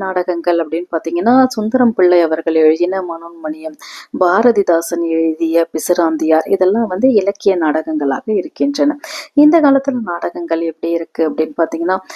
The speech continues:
விடுதலை போராட்டத்தின் போது எழுச்சியூட்டுகின்ற நாடகங்கள்லாம் வந்து ரொம்ப சிறப்பா இருந்தது.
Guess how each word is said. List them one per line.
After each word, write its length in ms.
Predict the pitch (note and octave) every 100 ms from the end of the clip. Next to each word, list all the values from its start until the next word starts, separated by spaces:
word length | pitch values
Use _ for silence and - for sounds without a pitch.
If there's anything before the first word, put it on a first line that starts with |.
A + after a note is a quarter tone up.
| - - G#3
விடுதலை 320 | C4+ D4+ D4+ D4+
போராட்டத்தின் 540 | G3+ F#3+ F#3 F3+ F3+ F3+
போது 240 | F3+ G3+ G#3 - _ G3+
எழுச்சியூட்டுகின்ற 960 | A3 C#4 C#4 B3+ G#3+ - F3+ F3+ E3+ E3+ E3
நாடகங்கள்லாம் 800 | E3+ G3 F3 E3+ D#3+ D#3 E3+ E3+
வந்து 160 | D#3+ A3+ -
ரொம்ப 240 | F#3+ A#3+ C#4
சிறப்பா 360 | - D3+ - D3+ E3
இருந்தது. 340 | D#3 D3+ D3